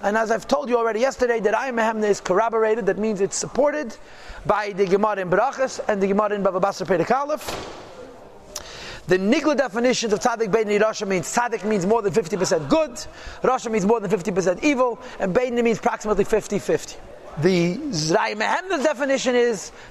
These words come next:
Tzaddik means he has no Yetzer Hara, Ki Hargi B'Tainis. Rasha means even one Avera, and Beinoni means he has an Avera. He has a Yetzer Hara, but he has no Averis. Afilu Av and Bittul Teira, doesn't have the Avera Bittul Teira, nor any Sur Meira, not even the Rabbanon.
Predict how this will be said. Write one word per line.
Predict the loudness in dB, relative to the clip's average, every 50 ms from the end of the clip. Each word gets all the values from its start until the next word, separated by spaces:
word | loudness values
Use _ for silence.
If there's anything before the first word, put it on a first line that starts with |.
| -6
Tzaddik | 0 0 0 0 -2 -4 -2 0
means | 0 2 2 0 -2 -4 -6
he | -4 -2
has | -2 0 2
no | 2 2
Yetzer | 2 2 2 0 0 0
Hara, | 0 0 -2 -2 -2
Ki | 0 2
Hargi | 2 2 2 0 0 0
B'Tainis. | 2 2 0 0 -2 -2 -2 -2 -2 -2 -2 -4 -6 -8 -12 -16 -20 -20 -20 -20 -14 -4 0
Rasha | 2 2 2 2 -2 -2 0
means | 0 0 0
even | 2 2 2 2 4 2
one | 2 2 2
Avera, | 0 2 2 2 2 0 0 -2 -2 -6 -8 -12 -12 -6 -2
and | 0 2 2
Beinoni | 2 2 2 0 0 2 2
means | 4 4 4
he | 4
has | 2 2 0 -2
an | -2 0
Avera. | 0 2 4 4 4 4 2 0 -2 -4 -12 -14 -16 -16 -18 -20 -20 -20 -20 -18 -16 -14 -8 -2
He | 2 2
has | 2 2 2 2
a |
Yetzer | 2 2 4 4 4 2
Hara, | 2 2 2 0 -2 -2 -2 -2
but | 0 2
he | 2
has | 2 2 2
no | 2 2 2 2 2
Averis. | 0 0 0 2 2 2 0 -2 -4 -2
Afilu | -4 -4 -2 0 2 4 4 4 4
Av | 2 0 0 0
and | 0 0
Bittul | 2 2 2 2 2
Teira, | 2 2 2
doesn't | 2 0 0 0 0
have |
the | 2
Avera | 2 2 2 2
Bittul | 0 0 -2 0 2
Teira, | 2 2 2 2 -2 -2 -4 -8 -14 -18 -16 -16 -16 -16 -16 -14 -10 -10 -10 -4 0
nor | 2 4 4 4 4 4 2 0 -2 -2 -2
any | -2 0 0 2 0
Sur | 0 0 0 2 2 4 4 4
Meira, | 2 0 2 2 2 2 0 0 -2 -2 -4 -6 -10 -12 -14 -14 -14 -16 -10 -4
not | 0 0 0 2 0
even | 0 0 2
the | 2 2
Rabbanon. | 2 2 0 0 -2 -2 -6 -8